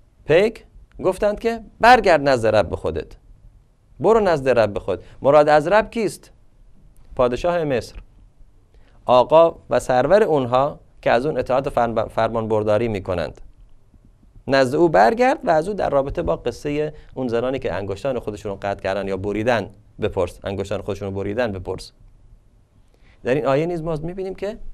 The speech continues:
رب به معنای آقا و سروری که از او اطاعت و فرمان برداری می‌شود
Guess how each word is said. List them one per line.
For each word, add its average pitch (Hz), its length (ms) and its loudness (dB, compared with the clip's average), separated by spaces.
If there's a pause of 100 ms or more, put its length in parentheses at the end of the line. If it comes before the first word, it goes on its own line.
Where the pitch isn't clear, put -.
رب 170 640 -2 (360)
به 107 160 -4
معنای 131 920 -2 (540)
آقا 107 340 0
و 101 100 -2
سروری 107 440 -4
که 104 120 -4
از 95 200 -4
او 156 200 -4 (400)
اطاعت 107 560 2
و 107 60 -4
فرمان 101 460 -2
برداری 98 440 -4
می‌شود 95 560 0